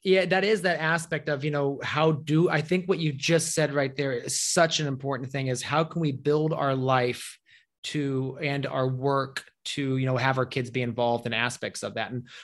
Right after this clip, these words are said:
one of the things we've been playing around with, and we actually put out on our page, we post on our, one of our personal, uh, farm page. So we talked about how we're one hundred percent certified kid safe of our farm. And again,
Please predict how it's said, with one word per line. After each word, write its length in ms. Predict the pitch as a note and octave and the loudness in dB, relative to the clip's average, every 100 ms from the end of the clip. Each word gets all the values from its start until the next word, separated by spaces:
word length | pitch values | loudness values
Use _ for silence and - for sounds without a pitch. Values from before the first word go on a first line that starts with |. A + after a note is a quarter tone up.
| - | -4
one 120 | A#3 | 2
of 60 | B3+ | 2
the 60 | |
things 240 | E3+ F3 C3 | 4 2 2
we've 160 | D3+ | 0
been 140 | D3+ C3+ | 0 -2
playing 240 | C#3 C#3 | -2 0
around 280 | C3 C3 C3 | 0 2 2
with, 120 | C3 | 0
and 100 | C3 | 0
we 120 | C3+ C#3+ | 2 2
actually 260 | C3+ C#3 | 2 -2
put 140 | C3+ C3+ | 0 2
out 140 | B2+ | 2
on 60 | A#2+ | 0
our 100 | G#2 | -2
page, 420 | C3 C3+ B2+ B2+ | 0 2 0 -2
we 60 | |
post 360 | A#2+ - B2+ - | -8 -4 -4 -2
on 100 | B2 | -2
our, 160 | A#2 A2+ | -2 -2
one 120 | B2 | 0
of 80 | A2 | -2
our 60 | |
personal, 520 | - B2 - B2 A2+ - | 0 -2 -2 -2 -4 -8
uh, 180 | C3 G#2+ G2+ | -8 -8 0
farm 240 | C3 C#3 | 2 2
page. 400 | B2+ B2 A2 - - | 2 2 2 -4 -10
So 340 | - - - - | -16 -14 -10 -6
we 80 | |
talked 240 | C#3+ F3+ F3+ | 0 0 2
about 260 | E3 D#3 | 4 4
how 180 | C3 C#3+ | 4 2
we're 280 | C#3 C#3+ C3+ | 2 0 0
one 160 | C3+ C3+ | 0 -2
hundred 200 | D3 C3+ | -4 -2
percent 400 | C3+ - C3 B2 | -2 -2 -4 -2
certified 500 | - C3 C3 A#2+ - | -2 -2 0 -2 -2
kid 200 | C3+ G#2+ | -6 -6
safe 500 | - G#2 E2 - - _ _ _ - - - | -6 -6 -8 -14 -20 _ _ _ -20 -20 -8
of 140 | C3+ | -6
our 80 | C3 | -6
farm. 420 | - B2+ F#2+ D#2 - | -6 -6 -8 -12 -4
And 140 | D#3+ | -2
again, 340 | F3+ F#3+ C#3 | 4 4 2